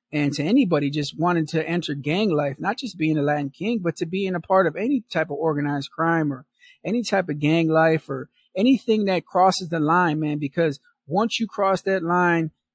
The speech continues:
to where you have to make a decision about yourself or somebody else, a lot of times people are gonna choose themselves. And that's just being honest, man, because life and death, prison or not prison,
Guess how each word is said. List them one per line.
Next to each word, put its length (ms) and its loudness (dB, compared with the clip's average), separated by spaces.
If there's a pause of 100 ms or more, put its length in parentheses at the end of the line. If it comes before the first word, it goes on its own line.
(100)
to 140 0
where 300 2
you 180 2
have 180 4
to 100 -4
make 220 -2
a 60 -8
decision 720 4 (220)
about 340 0
yourself 540 0
or 80 -6
somebody 500 0
else, 400 2 (240)
a 80 -4
lot 300 4
of 120 0
times 300 0
people 300 -2
are 80 2
gonna 180 0
choose 260 -4
themselves. 480 -4 (400)
And 140 0
that's 220 0
just 180 -4
being 220 2
honest, 360 -2
man, 280 -4
because 440 -2 (280)
life 400 2
and 180 0
death, 400 4 (300)
prison 400 4
or 80 2
not 300 0
prison, 480 -2